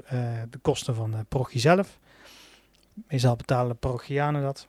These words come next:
Een ander deel wordt betaald uit, eh, overheidssubsidie voor monumenten, zogenaamde sim. Subsidie Instandhouding Monumenten. Het is een, eh, monumentaal gebouw. Nou, wat hebben ze de, eh, afgelopen paar maanden gedaan? Eh, de knaagkever is bestreden in de toren. Nou, je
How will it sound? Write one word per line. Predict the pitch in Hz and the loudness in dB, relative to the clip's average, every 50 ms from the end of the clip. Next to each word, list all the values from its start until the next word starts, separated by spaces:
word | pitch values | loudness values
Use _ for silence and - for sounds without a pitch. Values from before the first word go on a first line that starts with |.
| _ - | _ -20
Een | - - - - - - 170 | -20 -20 -20 -10 6 10 10
ander | 180 180 160 | 10 12 12
deel | 156 170 170 165 | 12 12 12 12
wordt | 165 156 143 | 12 12 10
betaald | - - 185 175 165 160 - - | 10 10 12 12 12 12 10 8
uit, | 160 151 147 139 135 - | 6 8 8 8 6 4
eh, | 151 139 139 165 | 4 2 8 10
overheidssubsidie | 190 208 202 202 208 202 - - 180 - - 202 175 170 | 10 10 12 12 12 12 12 8 2 0 2 4 4 6
voor | 156 156 | 6 8
monumenten, | 151 151 143 143 143 147 165 180 170 160 | 8 8 10 8 8 8 8 6 4 4
zogenaamde | 143 160 147 143 143 135 131 127 117 | 6 6 6 8 6 6 6 4 4
sim. | - - 160 165 180 190 185 - _ - - - - - - _ | 6 8 8 8 8 6 2 -2 _ -20 -20 -20 -20 -20 -20 _
Subsidie | - - 156 - - 185 160 143 131 127 - | -2 0 2 6 8 8 8 8 6 4 4
Instandhouding | - - 135 - 170 156 143 123 131 123 117 113 110 110 | 4 4 8 10 10 10 12 10 8 6 6 4 0 0
Monumenten. | 131 143 139 131 123 120 131 151 151 190 185 | 4 6 6 8 8 6 4 2 0 -2 -4
Het | 147 - - | -6 -6 -8
is | 120 123 | -8 -8
een, | 120 117 117 | -8 -8 -10
eh, | 113 117 | -10 -8
monumentaal | 120 123 143 139 127 123 120 - - 127 123 | -6 -2 -2 0 -2 -2 -4 -6 -8 -8 -8
gebouw. | - 127 127 127 135 139 - _ _ _ _ _ _ _ _ _ _ _ _ _ _ _ _ _ _ _ _ _ _ _ _ _ _ _ _ _ - - _ | -8 -8 -8 -8 -8 -10 -12 _ _ _ _ _ _ _ _ _ _ _ _ _ _ _ _ _ _ _ _ _ _ _ _ _ _ _ _ _ -20 -8 _
Nou, | 135 123 | -2 0
wat | 139 143 | 8 12
hebben | 170 190 180 170 | 12 12 12 12
ze | 165 | 12
de, | 165 | 12
eh, | 160 151 - - 165 156 151 147 139 143 151 | 12 10 8 6 8 10 10 10 10 8 6
afgelopen | 175 185 208 - - 233 233 226 202 208 | 8 6 6 10 12 12 12 12 12 12
paar | - 226 214 202 | 12 12 12 12
maanden | 202 196 196 190 180 | 12 10 10 10 8
gedaan? | 165 160 170 170 180 190 185 - - _ _ _ _ _ _ _ _ _ _ _ _ _ _ _ _ - - - - - - - - | 8 8 8 8 8 6 2 -4 -8 _ _ _ _ _ _ _ _ _ _ _ _ _ _ _ _ -18 -16 -16 -16 -16 -18 -12 0
Eh, | - 147 143 139 139 | 6 10 12 12 12
de | 131 131 | 12 8
knaagkever | - 156 175 185 202 190 - 185 190 180 180 165 - - 190 190 185 160 180 - - | 10 10 12 12 12 12 8 4 2 4 4 4 8 10 12 12 12 12 8 4 4
is | 165 160 - - 160 | 4 4 4 2 0
bestreden | 156 151 - - - 175 170 165 165 160 | -2 -2 0 6 8 10 10 10 10 8
in | 151 | 6
de | 147 135 | 6 8
toren. | - 170 160 160 156 160 175 180 160 | 10 12 12 12 12 12 8 4 0
Nou, | 135 120 117 120 | -4 -6 -6 -8
je | 131 | -12